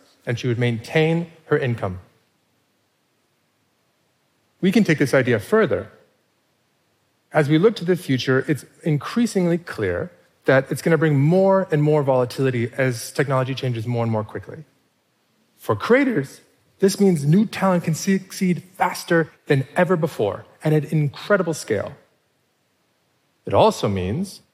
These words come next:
that we will never again see the stability in careers that our grandparents saw. There's a problem.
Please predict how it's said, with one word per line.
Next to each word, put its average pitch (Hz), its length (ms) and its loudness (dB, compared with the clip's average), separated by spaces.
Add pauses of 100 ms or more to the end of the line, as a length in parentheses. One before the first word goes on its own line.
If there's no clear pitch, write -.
(120)
that 123 120 0
we 131 140 2
will 113 120 0
never 151 340 2
again 165 360 2
see 151 140 -4
the 135 300 -6
stability 151 580 0
in 147 100 -4
careers 131 420 0
that 120 100 -2
our 120 120 2
grandparents 104 600 -6
saw. 120 260 -10 (3250)
There's 123 140 0
a 131 60 -2
problem. 104 480 0